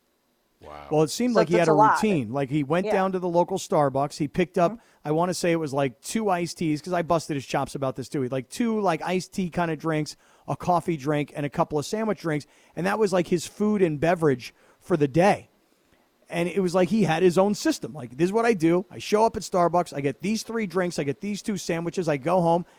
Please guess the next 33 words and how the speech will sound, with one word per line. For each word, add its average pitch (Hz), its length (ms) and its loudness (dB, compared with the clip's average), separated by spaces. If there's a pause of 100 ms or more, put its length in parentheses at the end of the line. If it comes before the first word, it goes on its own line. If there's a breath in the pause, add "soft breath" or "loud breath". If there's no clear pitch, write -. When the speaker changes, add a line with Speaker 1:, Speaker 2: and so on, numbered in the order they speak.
Speaker 2:
and 151 220 -2
that 180 180 0
is 175 160 0
my 175 160 0
food 160 320 0
for 160 80 0
the 135 140 0
day." 127 160 -6 (160)
<laughs> - 180 -12
And 196 240 -2
I 233 80 2
just, 214 220 -4 (600 loud breath)
you 226 80 -2
know, 220 60 6
everybody's 214 400 4
got 196 160 2
their 180 160 4
own 185 140 2
idiosyncrasies, 156 880 0
and, 135 160 -2
and 131 180 -4
Mace 147 180 -2
certainly 143 340 -4
had 139 180 -4
that 139 160 -2
one. 98 180 -14 (380)
Speaker 1:
Now, 175 140 2
Speaker 2:
Still 185 100 2
does. - 80 -6
Speaker 1:
Christopher 262 400 0
believes 170 480 0
that 139 160 2
Mace, 151 420 -2